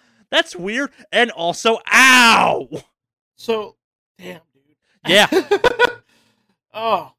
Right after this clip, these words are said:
Speaker 1: Fucking yeah. But I'm in a smaller sling now, so I'm less awkward, and I can actually click my own seatbelt now and shit like that. I don't know.
Speaker 2: That, well, that, uh, that's a plus, I guess.
Speaker 1: I wore pants that weren't sweatpants for the first time yesterday in a month. It was awesome. I'm like,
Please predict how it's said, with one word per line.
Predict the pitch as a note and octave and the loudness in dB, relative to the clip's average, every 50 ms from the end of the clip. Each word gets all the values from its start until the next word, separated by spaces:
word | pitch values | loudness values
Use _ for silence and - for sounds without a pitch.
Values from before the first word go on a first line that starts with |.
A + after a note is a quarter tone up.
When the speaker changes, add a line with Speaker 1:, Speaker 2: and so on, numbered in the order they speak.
| _ _ _ _ _ _ _ _ - | _ _ _ _ _ _ _ _ -4
Speaker 1:
Fucking | - G3 F#3+ - C4+ B3 G#3+ F3+ C#3+ C3+ | -4 -4 -2 -2 -6 -6 -6 -8 -12 -8
yeah. | C#3+ E3 F3+ G3+ G3+ G3 F#3 E3 - - C#3+ C3 A#2 A2+ C3+ D#3+ - F#4+ - _ _ _ _ _ _ _ _ _ _ - | -6 -2 2 4 4 4 4 2 -2 -6 -8 -8 -10 -8 -10 -10 -8 -10 -14 _ _ _ _ _ _ _ _ _ _ 0
But | D#4+ E4+ | 2 2
I'm | F4+ F4 | 2 2
in | F4 | -2
a | - | -6
smaller | - - E4 D#4+ D#4+ D#4 | -4 -2 -2 0 0 -2
sling | - - D#4 D#4+ D4+ C#4+ | -6 -8 -8 -8 -6 -4
now, | C4 A3 F#3+ E3+ | -2 -2 -2 -2
so | - - G#3 | -4 -6 -8
I'm | A3 A3 G3+ _ _ _ | -8 -8 -10 _ _ _
less | D#3 F#3+ A3+ A3 - - - _ - | -6 -4 -4 -4 -6 -12 -20 _ -8
awkward, | F#3+ G#3+ - - F3 D3+ C3+ C3 | -8 -8 -6 -8 -10 -10 -10 -8
and | C#3+ | -8
I | D3 | -8
can | D3 E3+ E3+ | -8 -6 -6
actually | F3 - - G3 F3 | -6 -8 -8 -14 -14
click | _ - G3 - - | _ -12 -12 -10 -8
my | F#3+ F#3 | -8 -8
own | F#3 F#3 | -8 -8
seatbelt | - - A#3+ A3 - D#3+ D#3 C3 C3+ | -8 -10 -10 -10 -6 -6 -8 -6 -6
now | C#3 C3+ C3 | -8 -8 -8
and | C3 C3 | -10 -12
shit | - - - _ | -14 -16 -16 _
like | B2+ B2 A#2 _ - | -14 -16 -16 _ -10
that. | B2+ A#2 B2+ | -10 -8 -6
I | D3+ E3+ | -6 -6
don't | D3+ B2+ | -6 -6
know. | A#2+ B2+ C#3 C#3 _ _ _ _ _ _ _ _ _ _ | -8 -10 -12 -12 _ _ _ _ _ _ _ _ _ _
Speaker 2:
That, | A3 A3 - G#3+ | -16 -16 -12 -10
well, | G#3 G#3 G#3 | -10 -4 -2
that, | A3+ A#3+ A#3+ _ | -2 -4 -4 _
uh, | - A3 A3+ F#3+ E3 | -10 -10 -10 -10 -8
that's | G#3+ A#3+ A3+ - | -10 -10 -10 -12
a | A3+ | -20
plus, | _ _ D#3 D3+ _ _ | _ _ -20 -20 _ _
I | _ _ _ C#3 | _ _ _ -20
guess. | E3+ F3+ _ | -20 -20 _
Speaker 1:
I | - F#3 A#3 | -6 -6 -4
wore | A#3+ C4 B3+ B3 | -2 -2 -4 -4
pants | _ - F#3+ F#3+ A3 A3 - - | _ -4 -2 -2 -2 -2 -4 -6
that | G#3 E3+ | -8 -8
weren't | G3 G#3 - | -8 -12 -12
sweatpants | - - E3 F#3 F#3+ - G#3+ D#3+ - | -10 -8 -8 -8 -6 -6 -8 -8 -8
for | - C3 | -10 -20
the | B2+ | -18
first | - - C3+ B2+ - | -14 -12 -12 -12 -10
time | - D3 C#3 C3 B2+ | -8 -8 -8 -6 -6
yesterday | C3 C3 - - D3+ C3+ C3+ C3 | -8 -8 -10 -10 -10 -8 -8 -8
in | B2 | -8
a | B2 | -10
month. | A#2+ B2+ B2+ A#2+ - - | -12 -12 -12 -12 -12 -14
It | F3+ E3 F#3 | -16 -14 -14
was | F3+ - - | -16 -14 -8
awesome. | C#3 D3+ F3 E3+ - - D#3 | -4 -2 -2 -4 -4 -10 -12
I'm | E3+ G3 | -12 -6
like, | G3 G3 G3 F3+ - | -2 -2 -2 -2 -4